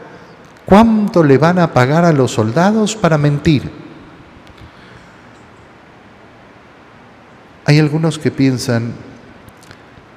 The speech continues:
que para poder creer necesitamos ver y comprobar.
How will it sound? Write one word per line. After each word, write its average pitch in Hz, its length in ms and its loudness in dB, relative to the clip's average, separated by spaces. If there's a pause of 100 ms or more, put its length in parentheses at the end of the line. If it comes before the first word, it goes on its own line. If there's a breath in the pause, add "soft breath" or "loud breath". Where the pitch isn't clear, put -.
(120)
que 123 440 0 (1600)
para 147 300 2
poder 202 500 2 (680)
creer 127 720 2 (1120)
necesitamos 143 1120 -4 (520)
ver 185 580 0
y 170 100 -2
comprobar. 113 880 -2